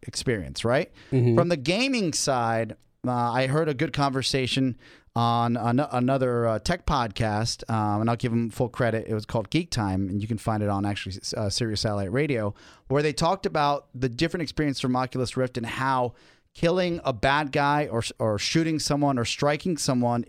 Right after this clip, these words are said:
Speaker 1: within a video game completely changes your perspective when you have that helmet on, because when you do it, when you're playing, uh, let's say in your living room,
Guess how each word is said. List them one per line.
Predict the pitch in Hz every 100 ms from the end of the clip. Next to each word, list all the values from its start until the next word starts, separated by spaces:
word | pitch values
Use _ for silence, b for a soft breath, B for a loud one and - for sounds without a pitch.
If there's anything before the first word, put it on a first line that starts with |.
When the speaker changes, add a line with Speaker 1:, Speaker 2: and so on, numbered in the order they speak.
| 104
Speaker 1:
within | 123 151
a | 139
video | 117 143 165
game | 156 180 147 - -
completely | 135 151 226 214 180
changes | - 139 165 185 151 131
your | 135
perspective | - 127 - 151 - 135 123 110 b b b
when | 127 139
you | 131
have | 120 139 139
that | 139 -
helmet | 127 135 127
on, | 135 131 127 107 b b b _
because | 139 143 143 120
when | 143 139
you | 127
do | 160 190
it, | 185 - _ _
when | 131
you're | 139
playing, | - 151 151 139 131 - -
uh, | 113 113 113
let's | 120
say | 147
in | 131
your | 113 113
living | 190 226 131
room, | 104 87 85